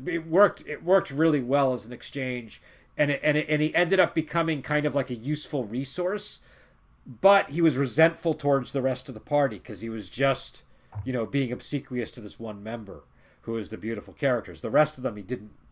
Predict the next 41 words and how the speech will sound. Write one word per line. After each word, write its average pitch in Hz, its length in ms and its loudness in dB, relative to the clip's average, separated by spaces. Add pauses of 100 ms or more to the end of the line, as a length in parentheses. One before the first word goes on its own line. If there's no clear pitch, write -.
give 127 140 -6
the 120 80 -10
time 113 240 -12
of 90 80 -16
day 120 240 -6
to. - 240 -16 (260)
So 160 220 6
he 147 80 2
still 208 240 4
remained 160 760 4 (280)
the 147 100 2
Iron 143 280 2
Tooth - 280 -4
Bat 147 320 2
King 120 380 -6 (240)
with 127 120 -6
these 127 180 0
other 139 200 0
characters, 110 600 -6
but 123 180 -6
with, 127 120 -8 (280)
with 127 160 -4
this 156 220 2
one 135 300 0
character, 131 500 0
he 113 260 -10 (160)
sort 160 160 4
of 127 60 -2
showed 143 280 4
his, 123 280 -2 (280)
his 117 200 -2
vulnerable 135 640 0
side 101 460 -8 (380)
as 110 160 -10
a, 104 360 -6
you 127 100 -8
know, 98 240 -10
as 117 140 -10
a, 101 300 -10
um, 98 460 -14 (400)
uh, 95 460 -12